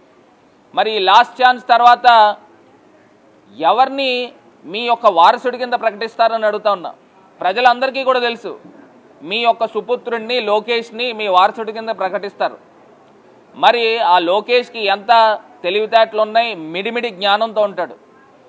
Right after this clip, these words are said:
మరి అలాంటి వ్యక్తి చేతిలో ఆంధ్రప్రదేశ్ రాష్ట్రాన్ని పెడతామా అని అడుగుతా ఉన్నా.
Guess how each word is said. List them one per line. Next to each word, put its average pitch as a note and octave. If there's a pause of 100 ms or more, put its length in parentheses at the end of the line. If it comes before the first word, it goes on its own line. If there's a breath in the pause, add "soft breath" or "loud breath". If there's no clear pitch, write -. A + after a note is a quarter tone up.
(120)
మరి G3+
అలాంటి A3+
వ్యక్తి A#3+
చేతిలో A3 (460)
ఆంధ్రప్రదేశ్ A3
రాష్ట్రాన్ని G#3+
పెడతామా G#3
అని C4
అడుగుతా A3+
ఉన్నా. F3+